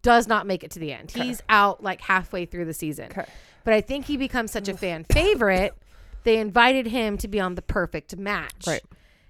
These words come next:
Speaker 1: And so then I'm like, "Well, I gotta watch The Perfect Match." Like, I follow him on TikTok. I watched him on The Mole.
Speaker 2: Yeah.
Speaker 1: I'll watch him on Perfect Match.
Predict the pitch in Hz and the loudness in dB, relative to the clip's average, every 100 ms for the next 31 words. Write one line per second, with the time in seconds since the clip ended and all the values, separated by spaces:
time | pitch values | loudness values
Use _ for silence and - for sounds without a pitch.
0 | _ 240 233 254 277 277 254 226 240 233 | _ -2 0 2 2 2 2 2 2 4
1 | 220 196 220 202 185 - 190 160 147 127 | 2 2 0 2 -2 -2 -4 -4 -6 -10
2 | - - - 196 170 185 262 285 262 254 | -14 -16 -6 -4 -2 0 2 4 2 -2
3 | 226 240 208 - - 185 226 247 - 240 | -2 2 2 0 -6 -2 0 0 0 -2
4 | 226 220 196 190 180 170 180 262 320 _ | 0 -2 0 2 2 0 -2 -2 -2 _
5 | _ - 190 190 214 - 226 208 196 190 | _ -2 2 4 4 2 -2 -4 -4 -6
6 | 185 180 160 160 - | -6 -6 -4 -6 -10